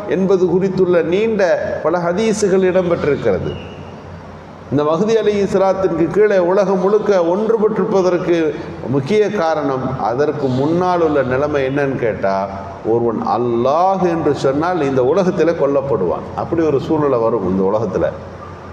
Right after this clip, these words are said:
இஸ்லாம்னாலே இன்றைக்கு ஒரு பயங்கரவாதம் என்ற பிரச்சாரம் இருக்கிறது அல்லவா? அதை தாண்டி ஒரு கடுமையான ஒரு சூழல் இஸ்லாத்துக்கு எதிராக வரும்.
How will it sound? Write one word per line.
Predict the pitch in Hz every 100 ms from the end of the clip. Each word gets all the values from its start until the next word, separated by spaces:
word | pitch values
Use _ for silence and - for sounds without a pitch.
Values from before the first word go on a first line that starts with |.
| - -
இஸ்லாம்னாலே | - 135 180 180 175 170 180
இன்றைக்கு | 190 180 165
ஒரு | 165
பயங்கரவாதம் | 151 160 185 180 175 170 165
என்ற | 156
பிரச்சாரம் | 156 147 147 165 160
இருக்கிறது | 151 143 135 117
அல்லவா? | 113 104 131 - 104 95 - - - - - - - - - - - -
அதை | 117 139 131
தாண்டி | 147 175 226 240 226
ஒரு | 220 190 175 -
கடுமையான | 185 220 226 220 214
ஒரு | 202 180
சூழல் | 165 190 185
இஸ்லாத்துக்கு | 165 202 190 190 170
எதிராக | 170 170 170 160
வரும். | 135 104